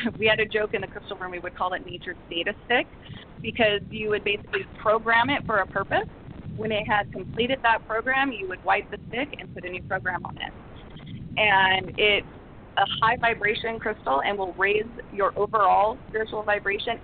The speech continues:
and placing it with the rest of your crystals will raise their overall vibration. People like to really, you know, shit on quartz 'cause it's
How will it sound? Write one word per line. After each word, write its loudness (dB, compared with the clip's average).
and 2
placing -2
it -2
with -4
the -2
rest 0
of -10
your 2
crystals -2
will 2
raise 4
their 4
overall 6
vibration. 0
People 2
like 4
to 0
really, 0
you -4
know, 2
shit 4
on 6
quartz 0
'cause -2
it's -4